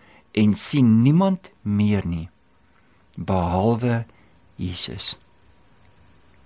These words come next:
Hulle het niemand meer gesien nie,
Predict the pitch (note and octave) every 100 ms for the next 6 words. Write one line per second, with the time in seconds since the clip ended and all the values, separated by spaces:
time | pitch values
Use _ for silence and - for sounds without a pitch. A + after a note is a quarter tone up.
0 | _ _ _ _ _ _ _ _ _ _
1 | A2 A2 A2 A#2 D3+ F#3+ G3+ G3 - A#2
2 | A#2 A2+ - A#2 - G2 F2+ E2+